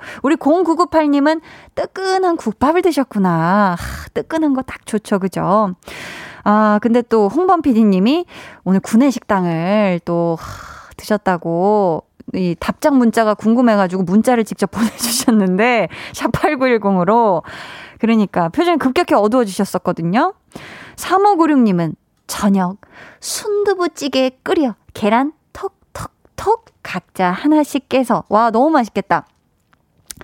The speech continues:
"밥 두 그릇씩 뚝딱 먹고 치우고 한디 목소리 집중해서 듣고 있지용." 하셨습니다.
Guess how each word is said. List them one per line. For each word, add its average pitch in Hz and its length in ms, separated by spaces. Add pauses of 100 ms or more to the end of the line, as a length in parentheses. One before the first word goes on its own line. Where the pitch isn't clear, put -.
(600)
"밥 - 360 (200)
두 - 240
그릇씩 339 600 (240)
뚝딱 294 600
먹고 262 560
치우고 254 640
한디 269 480
목소리 190 480
집중해서 240 460
듣고 294 260
있지용." 240 800
하셨습니다. 180 640